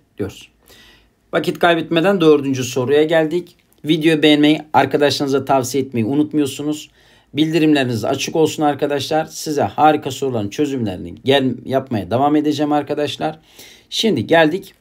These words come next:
burada. Analitik düzlemde A noktası ve B noktası veriliyor.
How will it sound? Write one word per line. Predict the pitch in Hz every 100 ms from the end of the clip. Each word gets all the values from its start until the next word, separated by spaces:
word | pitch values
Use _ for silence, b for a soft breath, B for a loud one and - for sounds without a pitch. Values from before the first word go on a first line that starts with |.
| _
burada. | 151 123 - -
Analitik | 160 190 190 202
düzlemde | 190 127 110 92 131 - -
A | 151 180
noktası | 190 127 - 101 - 135 147
ve | 135 117
B | 147 143
noktası | - 92 - 143
veriliyor. | 156 160 160 165